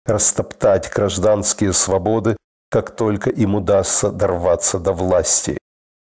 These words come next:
Опыт Ирана и Судана наглядно свидетельствует о том,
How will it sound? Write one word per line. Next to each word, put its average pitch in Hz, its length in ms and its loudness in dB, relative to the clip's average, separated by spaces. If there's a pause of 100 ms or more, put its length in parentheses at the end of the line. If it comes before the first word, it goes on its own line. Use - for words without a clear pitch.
(520)
Опыт 101 420 -2
Ирана 98 380 2
и - 140 -2
Судана 95 600 2 (320)
наглядно 95 540 2
свидетельствует 98 960 0
о 92 80 2
том, 101 360 -2